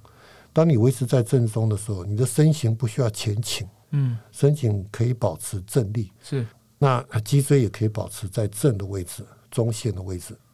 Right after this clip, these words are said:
Speaker 1: 当这个姿势做到的时候，你很容易做到一件事情，就是膝盖的弹性。也就是当我们的脚步着地的时候，膝盖同时下沉。那膝盖的弹性它有两个动作，一个是沉，一个是弹。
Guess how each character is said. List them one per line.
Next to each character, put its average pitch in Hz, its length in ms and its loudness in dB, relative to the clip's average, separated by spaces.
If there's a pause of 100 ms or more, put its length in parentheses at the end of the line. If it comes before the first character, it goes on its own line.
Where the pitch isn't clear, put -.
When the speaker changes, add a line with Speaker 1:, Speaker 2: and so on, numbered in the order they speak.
(120)
Speaker 1:
当 156 180 4
这 160 100 2
个 123 180 6
姿 151 200 2
势 151 180 2
做 113 200 2
到 104 160 2
的 92 80 -2
时 - 180 -10
候， 87 240 -6 (200)
你 110 160 4
很 98 200 0
容 101 220 2
易 156 120 6
做 123 200 2
到 110 160 2
一 98 60 0
件 104 180 -2
事 104 220 -2
情， 95 140 -8
就 104 180 -4
是 101 140 -6
膝 - 280 -4
盖 131 180 2
的 104 120 -4
弹 85 320 -12
性。 95 240 -8 (380)
也 113 100 0
就 131 60 6
是 131 40 4
当 156 220 4
我 139 100 4
们 98 120 -2
的 123 120 0
脚 95 260 -2
步 107 280 -2 (100)
着 95 240 -4
地 117 220 0
的 95 100 -6
时 - 180 -12
候， 87 300 -10 (380)
膝 - 260 -2
盖 131 220 2
同 104 260 -4
时 98 220 -6
下 113 260 -2
沉。 87 200 -12 (540)
那 147 240 4
膝 180 220 0
盖 180 140 6
的 135 100 4
弹 110 180 2
性 135 220 4
它 135 160 2
有 123 140 4
两 101 200 0
个 - 80 -8
动 107 220 2
作， 92 240 -6
一 135 80 0
个 131 100 6
是 117 200 -4
沉， 95 420 -6 (160)
一 131 80 -4
个 123 80 4
是 110 120 -4
弹。 - 300 -8